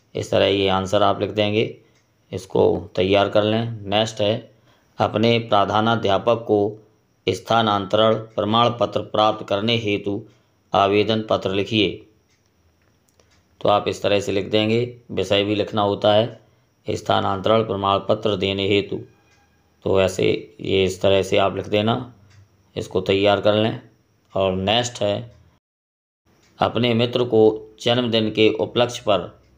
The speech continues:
एक बधाई पत्र लिखिए। तो इस तरह से आप पत्र लिख देंगे। और अगला, अगला क्वेश्चन है, मित्र को अपने बड़े भाई अथवा बहन की शादी में आमंत्रित करने हेतु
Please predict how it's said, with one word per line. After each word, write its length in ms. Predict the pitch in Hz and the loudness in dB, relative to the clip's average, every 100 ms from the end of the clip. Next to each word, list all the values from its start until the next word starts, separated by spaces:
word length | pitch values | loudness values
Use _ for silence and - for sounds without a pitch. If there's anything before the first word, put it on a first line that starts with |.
| - | 0
एक 240 | 107 92 | 0 2
बधाई 320 | 98 101 117 | -2 0 0
पत्र 260 | 120 104 98 | 0 -2 -2
लिखिए। 500 | 98 98 104 95 92 _ _ _ _ _ - | -4 -6 -6 -6 -8 _ _ _ _ _ -4
तो 60 | |
इस 180 | 104 98 | -2 0
तरह 180 | 107 104 | 0 0
से 140 | 98 | 2
आप 200 | 101 98 101 | 0 2 -2
पत्र 240 | 98 104 | -2 -2
लिख 120 | 101 | -2
देंगे। 460 | 98 104 107 131 - _ _ _ _ _ _ _ _ _ _ - | -2 0 0 -4 -8 _ _ _ _ _ _ _ _ _ _ -2
और 360 | 98 98 95 104 | 0 0 -2 -2
अगला, 540 | 101 107 107 110 117 _ _ _ _ _ _ _ _ _ _ _ _ _ _ _ _ _ - | 0 2 0 -2 -10 _ _ _ _ _ _ _ _ _ _ _ _ _ _ _ _ _ -8
अगला 240 | 101 101 101 | -2 2 0
क्वेश्चन 400 | 92 - 110 101 | -2 -2 -2 0
है, 340 | 101 113 - _ _ _ | -2 -4 -12 _ _ _
मित्र 360 | 104 113 127 131 | -4 -2 0 -2
को 360 | 123 113 110 - | 4 4 4 2
अपने 300 | 107 113 113 | -2 0 -2
बड़े 300 | 98 110 120 | 2 4 4
भाई 500 | 95 110 110 92 - - | 2 2 2 2 -6 -6
अथवा 320 | 98 104 110 104 | -4 0 2 2
बहन 400 | 101 107 120 117 | 0 0 -2 -4
की 140 | 104 | -6
शादी 380 | - 98 110 123 | 0 0 2 0
में 260 | 101 87 - _ _ _ _ _ - | 0 -6 -12 _ _ _ _ _ -2
आमंत्रित 540 | 104 101 101 120 117 | 0 0 -2 0 0
करने 320 | 117 101 110 | 0 0 0
हेतु 420 | 101 107 110 110 | 2 2 2 -2